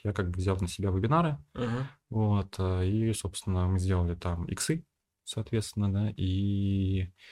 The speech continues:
Speaker 1: а, годик, ну, я работал только с ней, соответственно, м, потом мы уже изменили на партнёрское взаимоотношение. Ну, то есть у нас, у меня был процент, не было зарплаты, но по факту я там над её проектом только работал за процент.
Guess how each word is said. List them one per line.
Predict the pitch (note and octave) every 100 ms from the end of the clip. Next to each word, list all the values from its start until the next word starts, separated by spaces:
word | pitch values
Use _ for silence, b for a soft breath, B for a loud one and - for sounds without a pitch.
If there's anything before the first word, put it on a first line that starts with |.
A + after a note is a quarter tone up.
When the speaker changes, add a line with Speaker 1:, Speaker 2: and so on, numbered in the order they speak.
| b b b _
Speaker 1:
а, | - F#2+ F#2
годик, | G#2 G#2+ G2+ G2
ну, | G2
я | F#2+ F#2
работал | F2+ F#2+ F#2 F2
только | F#2 F#2+
с | G#2
ней, | D#3 E3 - _ _ _ _
соответственно, | - A#2 G#2+ A2 G2+ - G2+ G2 F#2+ F#2 F2+ - -
м, | G2 G2 F#2+ F#2+ F#2 F#2 F#2 F2+ F2
потом | - A#2+
мы | A2+ F#2+ G2+ F#2
уже | F#2 F#2 F#2
изменили | F#2 F#2 G2 F2+
на | F2+
партнёрское | - - E2+ - -
взаимоотношение. | G2 F#2 - - - A2+ - _ _
Ну, | A#2
то | A#2+
есть | -
у |
нас, | B2
у | B2
меня | A#2+
был | A#2 A2
процент, | B2+ F#3 F3+ A2
не | G2
было | F#2+
зарплаты, | F#2+ G2 C#3 D#3 G2
но | F#2
по | -
факту | G#2 - F2+
я |
там | F2 F2+
над | F2+
её | F#2 F2+
проектом | F2+ F2+ -
только | F2 F2 F#2
работал | A#2 A#2+ G2
за | F#2
процент. | F2+ - F2